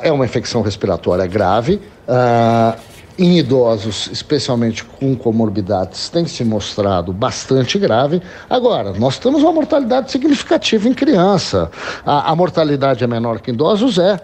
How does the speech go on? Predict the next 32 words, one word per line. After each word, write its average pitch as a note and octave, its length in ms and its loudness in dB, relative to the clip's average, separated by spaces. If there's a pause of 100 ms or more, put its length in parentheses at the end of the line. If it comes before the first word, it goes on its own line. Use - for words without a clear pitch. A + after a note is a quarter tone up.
mas C3+ 220 2
eu F3+ 80 4
não A3 100 2
quero G3+ 260 0
mortalidade D#3+ 640 0
nenhuma G3+ 380 4
pra - 140 -2
criança, C#3 400 -2
uma G#3 80 2
doença F3 480 2
facilmente F#3+ 640 -2
prevenível E3+ 480 2
com F3+ 140 0
vacina. D3 600 -2 (340)
Isso D#3+ 220 0
não G#3+ 240 4
é F#3+ 140 4
aceitável. A2+ 640 -2
Um F#3+ 200 6
único C#4+ 360 4
óbito D#3 440 0
não C3 160 2
é B2 40 0
aceitável. E2+ 640 -6 (300)
Ah, B2+ 340 0 (100)
os F3+ 160 -2
que - 140 -10
questionam E3+ 640 0
a B2+ 60 0
eficácia A#2+ 640 -6
de G2+ 120 -8
vacinas, A2+ 840 -6